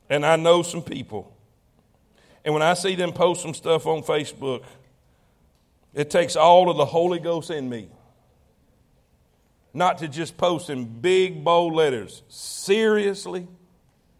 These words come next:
Seriously." Don't judge somebody's spirituality by what they do or don't do. And when I, and I'm not talking about bar hopping and getting drunk. Not, no, no, no. I'm, I'm talking about,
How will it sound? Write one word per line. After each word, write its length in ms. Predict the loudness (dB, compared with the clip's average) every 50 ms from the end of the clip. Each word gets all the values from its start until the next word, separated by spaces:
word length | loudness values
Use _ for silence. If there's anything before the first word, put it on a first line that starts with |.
| _ _ _ _ _ _ _ _ _ _ _ _ _ _ _ _ _ _ _ _ _ _ _ _ _ _ _ _ _ _ _
Seriously." 680 | -18 -8 -2 -2 0 0 -2 -4 -8 -10 -14 -20 -20 -20 _ _ _ _ _ _ _ _ _ _ _ _ _ _ _ _ _ _ _ _ _ _ _ _ _ _ _ _ _ _ _ _ _ _ _ _ _ _ _ _ _ _ _ _ _ _ _ _ _ _ _ _ _ _ _ _ _ _ _ _ _ -6
Don't 260 | -2 -2 -2 -2 -2
judge 240 | -2 -2 -2 -2 -2
somebody's 360 | -4 -8 -6 -6 -6 -6 -8
spirituality 680 | -10 -10 -8 -8 -8 -6 -4 -4 -2 -2 -2 -4 -6 -6
by 180 | -6 -4 -4 -4
what 220 | -2 -4 -6 -4
they 140 | -6 -8 -8
do 240 | -8 -8 -8 -8 -8
or 60 | -8
don't 300 | -6 -6 -8 -8 -8 -12 -14
do. 180 | -14 -14 -16 -18 _ _ _ _ _ _ _ _ _ _ _ _ _ _ _ _ _ _ _ _ _ _ _ _ _ _ _ _ _ _ _ _ _ _ _ _ _ _ _ -10 -6
And 180 | -6 -4 -2
when 120 | 0 0 2
I, 120 | 2 0
and 240 | 0 0 -2 0 0
I'm 220 | 0 0 0 0
not 180 | -2 -2 -2 -2
talking 240 | -2 -2 -2 -2 -2
about 240 | -2 -4 -4 -2
bar 260 | 0 2 4 4 4 2
hopping 400 | 2 2 0 0 -2 -6 -8 -8
and 280 | -8 -8 -8 -10 -10
getting 260 | -10 -10 -10 -10 -10
drunk. 300 | -6 -4 -4 -4 -4 -4
Not, 200 | -6 -6 -6 -6
no, 120 | -6 -6 -6
no, 100 | -6 -6
no. 300 | -6 -6 -6 -8 -10 -8 -8
I'm, 160 | -8 -6 -6
I'm 140 | -8 -8 -6
talking 220 | -6 -6 -6 -4
about, 320 | -2 -2 -4 -4 -6 -10